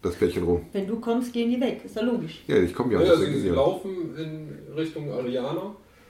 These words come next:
Speaker 2: Ja.
Speaker 3: Jetzt ist natürlich die Frage, wie reagiert Ariana? Verjagt sie sie? <laughs> Bleibt sie stehen?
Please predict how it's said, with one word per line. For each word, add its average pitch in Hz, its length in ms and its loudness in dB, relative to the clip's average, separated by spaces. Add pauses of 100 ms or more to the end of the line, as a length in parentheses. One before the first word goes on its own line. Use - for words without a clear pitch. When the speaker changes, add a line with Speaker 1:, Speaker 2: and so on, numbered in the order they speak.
(160)
Speaker 2:
Ja. 220 140 -6
Speaker 3:
Jetzt 143 120 -6
ist 151 140 -6
natürlich 147 380 -6
die 143 80 -10
Frage, 139 560 -4 (1040)
wie 135 100 -6
reagiert 131 540 -2
Ariana? 127 540 -2 (920)
Verjagt 139 380 4
sie 160 60 0 (140)
sie? 147 200 -4 (100)
<laughs> 247 100 -4 (1800)
Bleibt 135 240 2
sie 120 100 -6
stehen? 147 500 -4